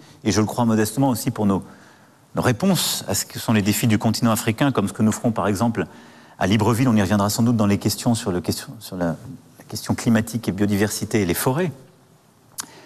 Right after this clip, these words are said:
Mais je crois que c'est important pour la France. Nous réussirons ce nouveau partenariat si nous assumons la part d'africanité de la France,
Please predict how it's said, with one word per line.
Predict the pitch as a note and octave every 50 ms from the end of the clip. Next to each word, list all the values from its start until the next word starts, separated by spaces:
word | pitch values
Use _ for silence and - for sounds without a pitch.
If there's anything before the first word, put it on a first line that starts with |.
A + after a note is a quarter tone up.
| - -
Mais | A2
je | -
crois | - - - F#3+
que | -
c'est | - A#2+ -
important | B2 A2 - A#2 - F3+ D3+
pour | - A2
la | F2+ -
France. | - - - C#3 B2 G#2+ - - - - - - - - - _ _ _ _ _ _ - - - - - - - - - - - -
Nous | C3 B2+
réussirons | - - C#3+ F#3 G3+ F#3+ F3+ - - - E3+ D3 D3+ D#3 D3 C3 - - - - - _ _ - _ _ - _ _ _ _ _ _ _ _ _ _ _ _ _ _ _ _ _ _ _ _ _ _ _ _ _ _ _ _ _ _ _ _ - - _ -
ce | - - A#2+
nouveau | A2+ B2 D3 C3 C#3 D3
partenariat | - B2+ A2+ - - A2 G#2+ F#2+ G#2+ A#2 D3 F3+
si | F3+ - - - D3+ C3+ A2+ - - - - - - - _ _ _ _ _ _ _ -
nous | A2 A#2+ A#2+ G#2+ F3
assumons | F3+ - - - D#3+ D3+ D#3+ F3+ G3+ A#3 A3+ G#3+ -
la | B2 C3+
part | C3+ - F#3+ F#3 E3+ D#3
d'africanité | C#3 B2+ - - B2 - B2 A2+ A2+ G#2+ - B2+
de | A2+ G#2+
la | G#2+
France, | - - - F#2 D#2+ - - - - - _